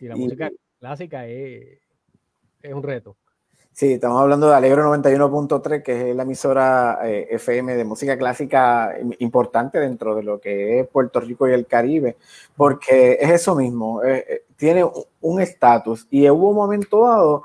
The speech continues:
Speaker 2: en que nos atrevimos a innovar y a cambiar un poquito de eso para hacerla más masiva de lo que realmente era. En ese momento la emisora era bien,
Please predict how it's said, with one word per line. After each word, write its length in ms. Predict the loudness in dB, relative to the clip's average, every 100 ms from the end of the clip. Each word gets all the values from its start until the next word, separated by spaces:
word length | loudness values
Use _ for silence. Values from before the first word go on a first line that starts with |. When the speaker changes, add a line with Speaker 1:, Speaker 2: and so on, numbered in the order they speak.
| -12 -20 -4
Speaker 2:
en 200 | -2 0
que 140 | 2
nos 140 | 2 2
atrevimos 880 | 4 4 6 4 4 2 0 -4 0
a 180 | 2 2
innovar 840 | 0 -2 2 4 4 4 0 -6 _ _ _ _
y 160 | 0 0
a 80 |
cambiar 400 | 0 -2 0 -2
un 120 | -2 -2
poquito 560 | -2 -2 -4 -2 0
de 100 | 0
eso 200 | -4 -4
para 520 | 0 2 2 -2 _ _ -6
hacerla 460 | -6 -2 0 2
más 240 | 0 0 -2
masiva 640 | -2 -4 -4 0 0 0 -8
de 220 | -8 -6
lo 160 | -8
que 420 | -8 -6 -6 -8 _
realmente 760 | -8 -6 -4 -4 -6 -6 -6 -8
era. 80 | _ _ -20 _
En 220 | -2 0 0
ese 160 | 0
momento 380 | 0 2 2 2
la 60 | 2
emisora 320 | 2 2 4
era 160 | 4
bien, 500 | 4 2 2 -2 -8